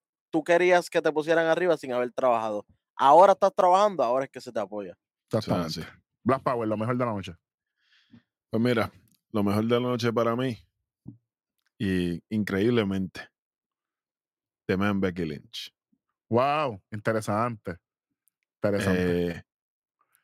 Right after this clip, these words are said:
Speaker 2: triste y lamentablemente, la edad no pasa. No triste y lamentablemente, porque es un privilegio llegar a esa edad en la forma en la que estamos viviendo hoy, pero la edad no pasa en vano.
Speaker 3: Exactamente.
Speaker 2: Trish Stratus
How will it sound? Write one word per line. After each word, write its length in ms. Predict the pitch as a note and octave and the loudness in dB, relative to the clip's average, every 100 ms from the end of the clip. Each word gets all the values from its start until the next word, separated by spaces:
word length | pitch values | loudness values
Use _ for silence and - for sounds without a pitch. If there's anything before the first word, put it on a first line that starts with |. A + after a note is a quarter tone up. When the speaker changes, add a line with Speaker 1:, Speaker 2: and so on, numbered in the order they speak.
| - | -10
Speaker 2:
triste 280 | - G2+ G#2+ | -2 -2 0
y 20 | |
lamentablemente, 880 | A2 A#2 A2 A2+ A2+ A2 A#2+ - C3+ - _ _ _ - | 0 0 0 2 2 0 -2 0 -2 -4 _ _ _ 0
la 120 | G2+ | 2
edad 160 | F#2+ G#2+ | 4 2
no 160 | A2+ | 2
pasa. 280 | A2 A2+ A2 | 2 0 -2
No 140 | A#2 | -2
triste 220 | C#3+ D3 D3 | -2 -2 0
y 40 | |
lamentablemente, 720 | C3+ B2 B2 A2+ G2 G2 G2+ | 0 2 0 0 -2 -2 -2
porque 240 | F#2 F2 | -2 -2
es 40 | F#2 | -2
un 120 | G#2 | -2
privilegio 540 | - G#2+ G2+ G2+ G#2 | 0 0 2 0 0
llegar 340 | G2 F2+ F#2 F#2 | -2 -2 -2 -2
a 140 | F2+ | -4
esa 200 | F#2 - | -4 -2
edad 220 | F#2+ F#2+ F2+ _ - _ _ | -2 -2 -6 _ -20 _ _
en 140 | A2+ | -4
la 100 | G2 | -4
forma 240 | F2+ G2+ G#2 | -2 -2 0
en 40 | |
la 80 | G2 | -2
que 60 | F2+ | -6
estamos 320 | - F#2+ G2+ | -10 -6 -6
viviendo 360 | F#2+ G2 F#2 F#2+ | -2 -2 0 0
hoy, 100 | A2+ | 0
pero 200 | - G2 | -2 -6
la 100 | F2+ | -4
edad 180 | F2 F#2 | -4 -6
no 160 | F#2+ E2+ | -8 -8
pasa 280 | F2+ - | -10 -10
en 120 | D#2+ D#2 | -10 -8
vano. 300 | D#2 D2 - _ _ - | -8 -8 -14 _ _ -20
Speaker 3:
Exactamente. 340 | - A2 - | -10 -8 -6
Speaker 2:
Trish 240 | G2+ A2+ - | -2 -2 -2
Stratus 500 | A#2 A2 A2 G2+ | -2 0 -2 -8